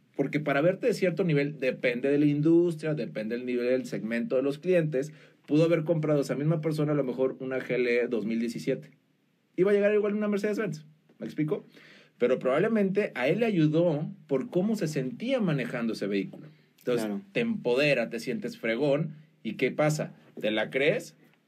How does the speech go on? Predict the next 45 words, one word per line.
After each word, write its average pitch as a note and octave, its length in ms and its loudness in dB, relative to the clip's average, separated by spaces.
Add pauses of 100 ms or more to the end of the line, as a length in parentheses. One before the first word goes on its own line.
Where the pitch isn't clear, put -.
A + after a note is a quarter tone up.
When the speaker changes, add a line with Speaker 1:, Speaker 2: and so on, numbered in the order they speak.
(260)
Speaker 1:
Y A#2 120 -6
tu A#2 140 -4
mundo B2+ 220 -2
interior C#3+ 300 0
refleja D#3 340 -2
tu D#3 80 -6
mundo G#2 220 -2
exterior. A#4 380 0 (340)
Speaker 2:
Claro. G#2 320 -4 (140)
Speaker 1:
Y C3 80 0
es B2 100 -4
justamente A#2 540 -4
lo A#2 120 -4
que A#2+ 100 -6
sucede. D#3 420 -4 (580)
Yo C3 200 2
honestamente D#3 760 2
soy B2+ 280 0
de D3 100 2
la F#3 80 2
idea A#2+ 260 2
de D3+ 160 0
todo C#3 500 0
lo E3 180 2
contrario. G#2 580 -2 (460)
Yo, C3 160 0
por F3+ 140 2
ejemplo, D3+ 420 0
como A2 220 -2
vendedor, G#2 500 0 (880)
y G#2 80 -2
llegué G#2+ 280 0
a C3+ 60 0
ser, C3+ 280 -2 (260)
a F#2 100 -10
ver, A2 300 -6 (360)
en G#2 120 -2
las A2 140 -2
dos D#3 120 2
industrias E3+ 320 0
en D3+ 60 0
las A#2+ 140 -2
que D3 80 -4
he - 20 0
estado, C#3 300 0